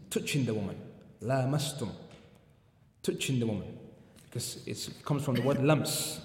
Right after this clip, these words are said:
lams to touch. And the other group,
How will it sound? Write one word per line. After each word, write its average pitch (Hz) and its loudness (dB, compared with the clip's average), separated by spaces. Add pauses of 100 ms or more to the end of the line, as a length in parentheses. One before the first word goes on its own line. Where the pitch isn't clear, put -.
(100)
lams 135 0
to 147 -2
touch. - -4 (2500)
And 151 2
the 147 6
other 185 8
group, - 4